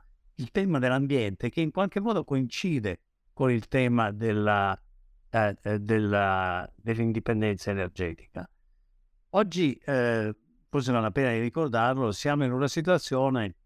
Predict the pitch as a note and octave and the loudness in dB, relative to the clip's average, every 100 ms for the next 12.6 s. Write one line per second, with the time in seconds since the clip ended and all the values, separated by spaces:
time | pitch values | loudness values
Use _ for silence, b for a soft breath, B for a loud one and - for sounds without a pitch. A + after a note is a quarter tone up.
0 | _ _ _ _ - C#3 C#3 B2 - A#2 | _ _ _ _ -2 0 0 -4 -6 0
1 | A2+ G#2 A#2+ B2+ C3+ D3+ C#3 C3+ B2 E3 | 0 -2 -2 0 2 2 0 -2 -2 0
2 | C3+ B2 A2+ A#2 - A#2 A#2+ C3 A#2+ A2 | 0 0 -2 -4 -2 0 0 2 2 2
3 | A#2 B2 - B2 G#2+ C3+ B2 A2+ G#2 G2 | 2 0 0 -2 0 2 2 2 -2 0
4 | A2+ G#2+ G#2 G2+ A2+ A2+ G#2+ C#3 B2 A2 | 0 0 0 0 0 0 0 0 2 2
5 | D3+ - A2+ G#2+ A2+ F#2+ - G2+ A2+ - | 0 -2 -2 0 -2 -2 -6 -2 -2 -2
6 | G2 C3 A#2+ A2+ G2+ A2 A2+ G2+ - _ | -4 -4 -2 -2 0 0 0 -2 -6 _
7 | _ _ - A#2+ A2+ G#2+ E3+ C3+ G2 C3+ | _ _ -2 0 0 0 0 0 -2 0
8 | B2 G#2 _ _ _ - A#2+ A#2 A#2 B2+ | 0 -4 _ _ _ -4 0 0 0 -4
9 | A#2+ C3+ C#3+ C#3 B2 B2 A#2 C#3+ D3 A2+ | -2 2 2 4 2 0 -2 -2 -2 -4
10 | - G#2 G2+ F#2+ G2 G2 G2+ G2+ - D#2+ | -4 0 0 0 0 0 0 -2 -6 -2
11 | G#2+ B2+ C3 A2 G2 G#2+ A2 G2+ B2 A#2+ | 2 4 2 -2 -4 -4 -4 -2 -2 0
12 | A#2 A2 A#2 B2 A2+ G2 | 0 0 2 2 2 -2